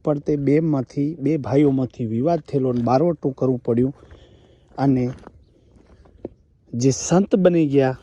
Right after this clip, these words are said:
મેં તમને વાત કરી એ મુજબ, અને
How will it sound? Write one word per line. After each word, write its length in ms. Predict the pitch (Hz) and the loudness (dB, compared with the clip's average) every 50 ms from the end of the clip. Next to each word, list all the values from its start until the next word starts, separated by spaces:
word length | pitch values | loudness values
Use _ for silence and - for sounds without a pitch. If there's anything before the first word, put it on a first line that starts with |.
| - - - | -12 -8 -4
મેં 140 | 139 139 | -4 -4
તમને 320 | 131 - 139 127 127 127 123 | -4 -4 -2 -2 0 0 0
વાત 280 | 120 120 127 131 139 | 0 -2 -2 -2 -4
કરી 360 | - _ - - 131 131 127 123 | -6 _ -8 -6 -4 -4 -4 -4
એ 40 | |
મુજબ, 400 | 127 131 127 120 123 135 120 117 - - - _ _ _ _ _ _ _ _ _ _ _ _ _ _ _ _ _ _ _ _ _ _ - | -4 -4 -4 -4 -2 -4 -4 -4 -6 -12 -20 _ _ _ _ _ _ _ _ _ _ _ _ _ _ _ _ _ _ _ _ _ _ -6
અને 400 | 113 117 117 113 110 113 117 | -2 -2 0 0 -2 -2 -6